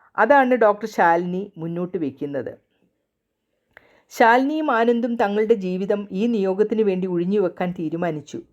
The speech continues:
ഒരു പാലിയേറ്റീവ് കെയർ കം വെൽനസ് സെന്റർ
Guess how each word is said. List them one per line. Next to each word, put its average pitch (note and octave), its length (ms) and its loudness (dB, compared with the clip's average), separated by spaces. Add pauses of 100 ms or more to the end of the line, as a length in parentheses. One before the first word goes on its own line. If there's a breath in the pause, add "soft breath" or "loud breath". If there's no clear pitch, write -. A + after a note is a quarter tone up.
(360 soft breath)
ഒരു B3 120 2
പാലിയേറ്റീവ് C4+ 680 2 (460)
കെയർ A#3 260 6 (120)
കം A3 280 -4
വെൽനസ് G#3 400 0
സെന്റർ G#3 300 0